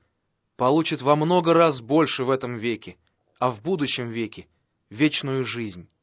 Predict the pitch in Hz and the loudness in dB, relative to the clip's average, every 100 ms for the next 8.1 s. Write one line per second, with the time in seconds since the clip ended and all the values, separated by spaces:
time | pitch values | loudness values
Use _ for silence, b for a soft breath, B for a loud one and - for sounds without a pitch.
0 | _ _ _ _ _ _ _ _ _ _ | _ _ _ _ _ _ _ _ _ _
1 | _ _ _ _ _ _ _ _ 110 113 | _ _ _ _ _ _ _ _ -4 0
2 | 131 139 147 131 135 151 - 139 135 131 | 4 6 6 4 0 0 -2 -10 -10 -8
3 | 127 - 143 - - 160 147 123 107 b | -6 -4 -4 -6 -4 -2 -2 -6 -10 b
4 | - 127 120 156 143 - 139 123 127 110 | -8 -6 -4 -4 -6 -4 -2 0 0 -2
5 | 98 82 _ _ _ _ _ _ _ _ | -6 -14 _ _ _ _ _ _ _ _
6 | _ _ 101 131 156 139 165 165 - 135 | _ _ -4 -2 0 -2 -2 -2 -2 -2
7 | 156 151 135 143 143 139 151 143 131 104 | 0 0 -2 -2 -2 -2 -4 -4 -6 -8